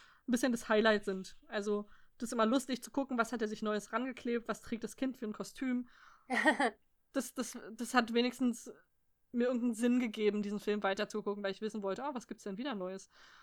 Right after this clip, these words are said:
Speaker 2: Ja, und da, da konntest du dich so dran langhangeln. Das ist ja auch über
Speaker 1: Ja.
Speaker 2: den ganzen Film verteilt, das ist natürlich
Speaker 1: Eben,
Speaker 2: eine ganz gute,
Speaker 1: genau.
Speaker 2: ganz guter roter Faden.
Speaker 1: Genau.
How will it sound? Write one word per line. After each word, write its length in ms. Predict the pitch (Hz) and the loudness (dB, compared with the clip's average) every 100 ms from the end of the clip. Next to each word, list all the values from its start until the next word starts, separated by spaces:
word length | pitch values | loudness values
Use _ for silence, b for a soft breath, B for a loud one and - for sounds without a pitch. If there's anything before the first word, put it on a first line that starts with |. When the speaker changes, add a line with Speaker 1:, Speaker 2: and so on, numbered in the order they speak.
| b - | b 10
Speaker 2:
Ja, 260 | 214 202 | 12 12
und 100 | 202 | 12
da, 100 | 202 | 10
da 260 | 196 208 214 | 10 8 8
konntest 200 | 247 226 | 8 4
du 40 | |
dich 120 | 202 196 | -2 -4
so 80 | |
dran 220 | 185 190 180 | 0 2 6
langhangeln. 480 | 175 185 175 165 | 4 4 -2 0
Das 120 | 175 208 | 0 4
ist 120 | 233 | 8
ja 100 | 214 | 8
auch 40 | |
über 140 | 220 202 | 8 6
Speaker 1:
Ja. 20 | |
Speaker 2:
den 80 | 208 | 6
ganzen 280 | - 220 | 4 2
Film 220 | 202 220 196 | 4 6 6
verteilt, 460 | 190 - 208 208 | 4 6 4 4
das 80 | 196 | -2
ist 40 | |
natürlich 320 | 202 180 185 262 | -4 -2 2 2
Speaker 1:
Eben, 80 | 240 | 4
Speaker 2:
eine 60 | |
ganz 160 | 180 - | 2 0
gute, 220 | 202 190 | 0 4
Speaker 1:
genau. 160 | 180 202 | 6 6
Speaker 2:
ganz 140 | 180 | 2
guter 180 | 190 190 | 2 0
roter 240 | 180 185 | 2 -2
Faden. 400 | - 180 175 190 - - _ - - | 2 2 2 -2 -16 -20 _ -16 -8
Speaker 1:
Genau. 320 | 214 202 | -4 -4